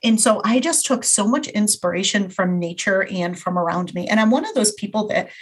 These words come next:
kind of takes inspiration from almost anything. I could take inspiration from architecture in a building, and I could take inspiration from a tree and a rock.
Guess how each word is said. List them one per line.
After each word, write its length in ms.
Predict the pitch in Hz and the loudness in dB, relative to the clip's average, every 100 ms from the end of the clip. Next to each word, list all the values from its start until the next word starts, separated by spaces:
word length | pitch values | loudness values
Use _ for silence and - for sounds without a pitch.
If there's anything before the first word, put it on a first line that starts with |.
| - - | -20 -4
kind 180 | 233 269 | 0 0
of 100 | 320 | 0
takes 220 | 254 233 | 0 0
inspiration 600 | 202 - 185 185 226 220 | 0 0 -2 0 0 -2
from 240 | - 180 | -2 -2
almost 320 | 190 185 175 - | 0 0 -2 -2
anything. 520 | 180 185 202 262 269 - - - | -4 -2 0 0 -2 -12 -8 0
I 140 | 220 | 0
could 160 | 294 254 | 2 0
take 180 | 254 | 0
inspiration 540 | 220 - 208 208 254 214 | -2 -2 0 2 2 0
from 180 | 190 185 | -2 -2
architecture 540 | 202 - 226 220 214 | -2 0 -2 0 -2
in 160 | - 196 | 0 -4
a 80 | 175 | -2
building, 460 | 190 202 269 269 | -2 -2 0 0
and 100 | 190 | 0
I 80 | 185 | 0
could 80 | 220 | 0
take 180 | 233 226 | -2 -2
inspiration 500 | 214 202 190 202 190 | -4 -4 -4 -4 -6
from 200 | 196 185 | -8 -4
a 60 | |
tree 260 | - 254 226 | 0 2 2
and 100 | 202 | 2
a 40 | |
rock. 340 | 190 170 - | 2 0 -4